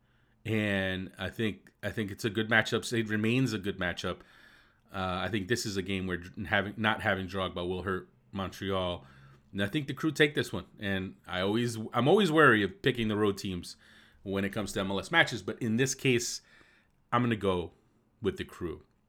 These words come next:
Next, we have New England, Toronto F C, another conference battle. Uh, two teams that, you know, haven't, haven't had the best of starts.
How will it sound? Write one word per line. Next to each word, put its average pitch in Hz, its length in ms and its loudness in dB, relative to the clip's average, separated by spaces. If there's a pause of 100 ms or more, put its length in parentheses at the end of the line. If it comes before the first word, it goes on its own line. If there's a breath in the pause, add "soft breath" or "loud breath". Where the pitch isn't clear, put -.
(1120)
Next, 98 300 -8
we 131 140 0
have 101 580 6 (420 soft breath)
New 87 220 -4
England, 151 540 4 (160)
Toronto 98 480 2
F 117 120 8
C, 98 400 -2 (380 loud breath)
another 90 260 -2
conference 107 420 0
battle. 92 420 2 (480 soft breath)
Uh, 87 440 -2
two - 140 -4
teams 110 400 -2
that, 104 260 2
you 147 80 -2
know, 139 120 4
haven't, 165 320 6
haven't 151 220 2
had 123 220 4
the 123 100 0
best 113 420 0
of 117 60 -10
starts. - 600 0